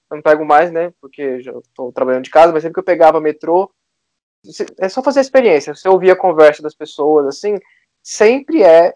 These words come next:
de alguém que fez alguma coisa errado e, e como, eu tra-, como aquilo atrapalhou o dia da pessoa. Então, puta, é, fulano, meu, foi me pedir o relatório às seis horas da tarde, como é que eu ia fazer, sendo que era pra seis e meia? Impossível.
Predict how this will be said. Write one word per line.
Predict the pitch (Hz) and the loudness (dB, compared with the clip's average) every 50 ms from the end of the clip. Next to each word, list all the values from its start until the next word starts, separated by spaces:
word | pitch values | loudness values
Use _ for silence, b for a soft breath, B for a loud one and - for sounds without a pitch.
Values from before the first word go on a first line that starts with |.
| _ | _
de | 175 170 | -4 0
alguém | 196 190 190 170 160 175 180 196 220 | 2 2 2 0 0 0 0 0 -2
que | - 220 | -8 -14
fez | 185 - 190 180 185 185 | -10 -4 -2 -2 0 0
alguma | 185 180 175 185 185 180 | -2 -4 -2 -4 -6 -6
coisa | - - 185 180 170 175 185 | -6 -4 -2 -2 0 0 0
errado | 185 175 170 147 135 135 139 151 175 190 - _ _ _ _ _ _ _ _ _ _ _ _ _ | 2 4 4 4 4 4 2 0 -6 -12 -12 _ _ _ _ _ _ _ _ _ _ _ _ _
e, | 160 156 151 156 156 151 151 151 147 147 151 151 147 147 147 143 | -8 -4 -2 0 0 0 0 0 0 0 0 0 0 -2 -4 -4
e | - 160 151 | -6 -10 -10
como, | - 175 170 170 | -6 -2 0 0
eu | 175 | 2
tra-, | 175 180 - - - 165 | 2 0 -2 -2 -4 -6
como | - 180 180 180 | -6 -2 -2 -2
aquilo | 180 - 185 180 | -2 -2 0 0
atrapalhou | 180 175 196 180 180 - 180 165 160 160 160 170 170 170 - _ _ _ _ _ _ _ _ - | 0 2 2 -2 2 2 2 2 2 0 0 0 0 0 -2 _ _ _ _ _ _ _ _ -16
o | 151 151 | -14 -8
dia | 151 160 156 151 | 0 0 2 2
da | 160 | 2
pessoa. | 156 185 180 - - 143 123 | 0 -2 -6 -6 -6 -8 -8
Então, | 123 - 165 170 | -6 -6 -8 -10
puta, | _ - 220 - - 123 - _ _ _ _ _ _ - | _ -16 -18 -14 -14 -14 -16 _ _ _ _ _ _ -6
é, | - 143 143 139 139 135 135 131 117 - _ _ - | -2 0 2 2 4 2 2 0 -2 -6 _ _ -8
fulano, | - 180 175 185 202 214 214 | -2 2 2 4 4 2 0
meu, | 196 208 220 196 - - | 0 0 -2 -2 -2 -4
foi | 180 190 | -8 -8
me | 208 | -8
pedir | 202 220 185 214 214 | -10 -10 -4 -4 -2
o | |
relatório | 208 208 208 - 220 214 | 0 0 0 2 0 -2
às | 202 - | -2 0
seis | - 226 233 233 | 2 2 2 2
horas | 233 240 254 | 0 -2 -2
da | 285 311 | -2 -2
tarde, | - 294 240 220 208 175 165 | 0 2 4 4 4 2 -2
como | 170 196 | -6 -6
é | 220 | -6
que | - | -2
eu | 269 | -2
ia | 240 220 | -2 -2
fazer, | - 220 196 180 170 175 156 147 139 131 | 0 0 -2 0 -2 -4 -4 -4 -4 -6
sendo | - 160 156 143 143 | -8 -12 -12 -12 -8
que | - 156 | -6 -2
era | 151 151 147 | -2 -2 -2
pra | 156 156 | -2 -6
seis | 156 165 156 156 156 | -6 -4 -6 -6 -4
e | |
meia? | 156 147 139 135 | -2 -2 -2 -2
Impossível. | 131 135 - 247 - - - 240 226 214 175 151 - | -2 -6 -16 -20 -18 -12 -8 -6 -6 -4 -6 -8 -10